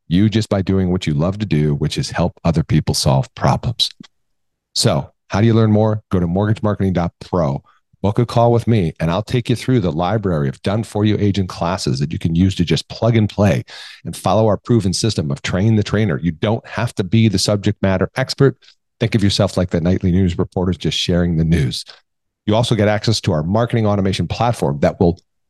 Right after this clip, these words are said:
attract, engage, and convert agents to referral partners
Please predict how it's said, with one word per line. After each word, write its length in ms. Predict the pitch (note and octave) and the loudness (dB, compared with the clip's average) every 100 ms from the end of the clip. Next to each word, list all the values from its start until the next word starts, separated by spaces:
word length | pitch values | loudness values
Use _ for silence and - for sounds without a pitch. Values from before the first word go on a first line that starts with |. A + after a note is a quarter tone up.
| _ G2 F2+ _ _ _ - | _ -14 -14 _ _ _ -2
attract, 600 | - - A#2 C#2 - A2 | 0 0 0 0 0 2
engage, 460 | G#2 A2 G#2 F#2+ - | 4 4 4 2 -2
and 140 | G#2+ | -4
convert 440 | - G2+ - B2 - - | -2 -4 0 -2 -2 -2
agents 460 | A#2 G#2+ A2 G2+ | 0 2 0 -2
to 200 | - A#2+ | -2 0
referral 360 | A#2 A2 A#2+ G#2+ | 0 0 -2 -2
partners 480 | A2+ G#2 F2 F2 | -2 -4 -2 -4